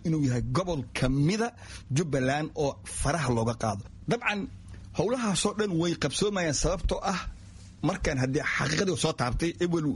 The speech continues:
asiga iyo koox la, la, la shaqaysa iyo,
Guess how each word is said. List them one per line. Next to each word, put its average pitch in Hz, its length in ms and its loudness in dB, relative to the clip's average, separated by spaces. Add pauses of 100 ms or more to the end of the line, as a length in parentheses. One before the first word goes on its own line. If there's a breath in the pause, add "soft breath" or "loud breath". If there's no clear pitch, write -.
(220)
asiga 175 320 2
iyo 143 260 2 (140)
koox 170 240 0
la, 156 140 0 (140)
la, 165 120 0 (120)
la 180 120 2
shaqaysa 135 440 0
iyo, 143 200 2